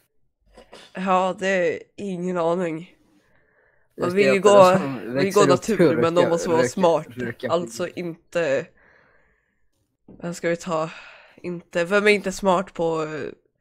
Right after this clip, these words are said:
Speaker 1: inom vår
Speaker 2: Göteborg.
Speaker 1: vänkrets? Greger.
Speaker 2: Fast han är ju inte din vän här, va?
Speaker 1: Nej, men din
Speaker 2: Greger är ju
Speaker 1: vänkrets.
Speaker 2: min vän. Vänta lite, jag ska bara sök-, jag ska söka lite vem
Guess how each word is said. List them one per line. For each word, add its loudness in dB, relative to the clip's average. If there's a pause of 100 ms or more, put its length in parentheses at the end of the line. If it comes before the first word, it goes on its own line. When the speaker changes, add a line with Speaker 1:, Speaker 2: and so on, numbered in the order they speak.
(1160)
Speaker 1:
inom -8
vår 2
Speaker 2:
Göteborg. -4
Speaker 1:
vänkrets? -8
Greger. -6 (1700)
Speaker 2:
Fast -14
han -4
är -2
ju -2
inte -10
din -6
vän -14
här, -14
va? -8 (600)
Speaker 1:
Nej, -6
men -16
din -6
Speaker 2:
Greger -10
är -6
ju -6
Speaker 1:
vänkrets. -6
Speaker 2:
min -6
vän. -16 (1700)
Vänta -8
lite, -6
jag -6
ska -8
bara -6
sök-, -10
jag -8
ska -8
söka -6
lite -8
vem -4